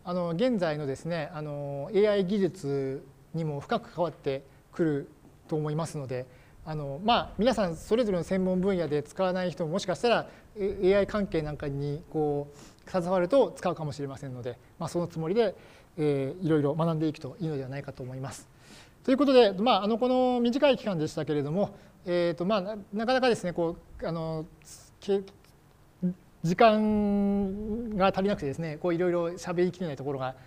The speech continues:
いろいろありましたが、あの、一応数学的な内容と、それから、まあ、数学ってこういう学問ですよっていう話をちょっと紹介したつもりですので、あの、これからも皆さん、あの、数学もですし、えー、それぞれの専門分野の方を学んでいかれると思いますが、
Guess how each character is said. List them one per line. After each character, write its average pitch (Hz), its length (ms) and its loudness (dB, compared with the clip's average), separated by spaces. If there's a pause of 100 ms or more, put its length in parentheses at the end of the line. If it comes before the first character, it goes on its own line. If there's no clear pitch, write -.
(120)
い 160 60 -2
ろ 160 80 2
い 151 40 2
ろ 170 160 -4
あ 165 120 -4
り 165 120 0
ま 185 80 0
し - 80 -6
た 139 80 -6
が、 120 160 -10 (320)
あ 175 60 -8
の、 185 80 0
一 233 100 4
応 220 80 8
数 226 180 -2
学 - 200 2
的 202 180 0
な 196 100 2
内 185 220 2
容 180 100 4
と、 175 140 -2
そ 170 100 -4
れ 170 80 -2
か 165 100 -2
ら、 160 140 2
ま 165 100 -2
あ、 156 40 -6
数 - 180 -2
学 165 540 0
っ - 20 -6
て 156 220 -2
こ 180 160 -2
う 170 40 4
い 170 40 2
う - 20 2
学 170 220 -2
問 135 480 -6 (200)
で 151 100 0
す 151 140 -6
よ 160 60 2
っ 156 40 -6
て 147 160 -6
い 143 80 -2
う 143 120 -6
話 151 280 -8
を 143 40 -6
ち - 60 -6
ょ 160 40 -4
っ - 20 -6
と 135 180 -8
紹 151 180 -8
介 143 260 -4 (260)
し - 80 -16
た 151 160 -2 (280)
つ - 80 -10
も 156 80 0
り 156 60 2
で 160 80 2
す 156 80 -6
の 135 80 -8
で、 127 140 -8 (300)
あ 165 80 -6
の、 175 100 0
こ 220 100 6
れ 233 80 8
か 226 80 6
ら 214 100 8
も 202 120 2
皆 165 180 0
さ 151 160 -4
ん、 151 100 -8
あ 147 40 -8
の、 143 120 -4
数 170 160 -4
学 160 320 0
も 165 120 -2
で 143 100 0
す - 100 -12
し、 131 180 -6 (340)
え 156 100 -2
ー、 - 20 0
そ 175 140 0
れ 180 60 4
ぞ 170 60 2
れ 147 60 -4
の 143 60 -6
専 165 180 -4
門 156 160 -2
分 160 160 -2
野 143 100 -4
の 135 100 -6
方 151 140 -4
を 139 40 -4
学 143 260 -4
ん 139 40 -4
で 143 80 -2
い 143 40 -2
か 156 120 -2
れ 151 60 4
る 151 60 4
と 139 80 -6
思 131 100 -6
い 143 40 -6
ま 165 120 -4
す 190 100 -6
が、 190 200 0